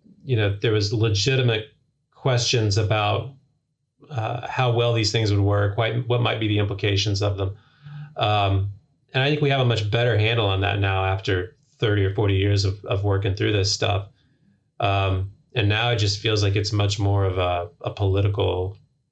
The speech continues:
hurdle that's left to get over, uh, on that front. Now,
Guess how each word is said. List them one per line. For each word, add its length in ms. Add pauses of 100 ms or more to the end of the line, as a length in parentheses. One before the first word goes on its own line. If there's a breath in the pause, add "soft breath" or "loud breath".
(200)
hurdle 520
that's 200
left 300
to 80
get 160
over, 420 (480)
uh, 540
on 160
that 260
front. 260
Now, 260